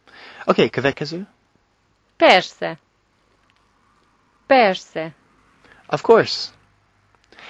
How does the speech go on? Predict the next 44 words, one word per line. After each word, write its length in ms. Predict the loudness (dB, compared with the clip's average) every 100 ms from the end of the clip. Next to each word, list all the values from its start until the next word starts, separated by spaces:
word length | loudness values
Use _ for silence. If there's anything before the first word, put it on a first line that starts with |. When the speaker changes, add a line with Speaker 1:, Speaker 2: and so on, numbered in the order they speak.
| -6
Speaker 1:
There's 180 | -2 0
another 280 | 2 4 4
word 240 | 4 2 0
that 120 | -8
means 260 | -10 -12 -14
of 140 | -12
course, 500 | -8 -8 -10 -18 -20 _
but 300 | -4 -4 -6 -6
I 200 | -4 -4
think 280 | -4 -8 -6
this 200 | -8 -6
is 100 | -8
the 80 | -8
most 220 | -8 -10
common 280 | -6 -6 -6
way 100 | -8
to 60 | -10
say 240 | -8 -10 -10
it, 120 | -18 _ _ _
don't 160 | -18 -16
you? 160 | -18 -20 _ _ _ -10
Speaker 2:
Yeah, 460 | -4 -2 -2 -6 -6
what 200 | -6 -6
were 200 | -8 -8
you 120 | -10
thinking 400 | -12 -14 -14 -18
about? 200 | -16 -12
Speaker 1:
Természetesen. 640 | -12 -10 -12 -14 -16 -20 -20 _ _ _ _ _
Speaker 2:
Oh, 360 | -2 0 2 2
that's 260 | 2 -2 -10 _ _
kind 260 | -10 -8 -8
of 60 | -6
polite. 580 | -2 -2 -2 -8 -14 -20 _ _ _ _ _ _ _ -14
Yeah, 80 | -10
Speaker 1:
Okay. 280 | -8 -8 -10
Speaker 2:
if 160 | -10
we 100 | -6
use 400 | -4 -2 -4 -8
just 260 | -10 -8 -6
in 100 | -4
common 300 | -2 -2 -2
language, 380 | -6 -10 -12 -12
we'll 180 | -12 -10
use 400 | -10 -12 -16